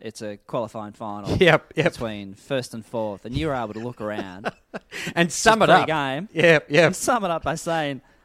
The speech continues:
Speaker 1: "I've got a feeling, I've got a feeling that this might, this might be finals time."
Speaker 2: It feels like
Speaker 1: Then you
Speaker 2: finals
Speaker 1: go,
Speaker 2: to me.
Speaker 1: Kerry Stokes just must go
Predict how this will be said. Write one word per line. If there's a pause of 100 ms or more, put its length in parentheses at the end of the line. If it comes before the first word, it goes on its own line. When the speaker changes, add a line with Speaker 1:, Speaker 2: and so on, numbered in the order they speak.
(140)
Speaker 1:
"I've
got
a
feeling, (240)
I've
got
a
feeling
that
this
might, (400)
this
might
be
finals
time."
Speaker 2:
It
feels
like
Speaker 1:
Then
you
Speaker 2:
finals
Speaker 1:
go,
Speaker 2:
to
me. (1080)
Speaker 1:
Kerry
Stokes
just
must
go